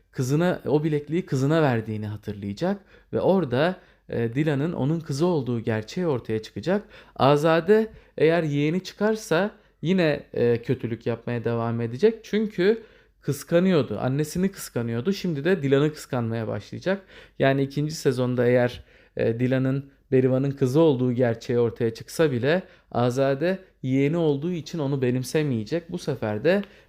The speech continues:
Berivan'ın kızı olduğundan dolayı onu kıskanmaya devam edecek. Sena ve, e, Cihan'a gelirsek, Cihan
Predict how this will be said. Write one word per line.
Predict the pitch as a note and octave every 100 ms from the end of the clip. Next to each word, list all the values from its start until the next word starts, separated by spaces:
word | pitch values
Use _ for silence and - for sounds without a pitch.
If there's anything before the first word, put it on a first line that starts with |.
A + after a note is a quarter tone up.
| -
Berivan'ın | C3 C#3 D3 F#3+
kızı | G3 D3+ B2+
olduğundan | B2 A#2 A2+ A#2 A2+ A2+
dolayı | G#2+ G#2+ A2+ F3+ G#3+ - _
onu | C3+ D3
kıskanmaya | E3+ - C3 A#2+ B2+ D#3+
devam | C3+ A#2+ A#2 G#2+
edecek. | G2+ G#2+ F3+ G3+ - - -
Sena | - - F3 G3+ G3+
ve, | F#3+ G3 -
e, | C3 C3 C3 B2 B2+ C3 A#2
Cihan'a | A#2+ D#3 F3 F#3
gelirsek, | F3+ F#3 G#3 - F#3 F#3
Cihan | D#3 D#3+ F#3 G3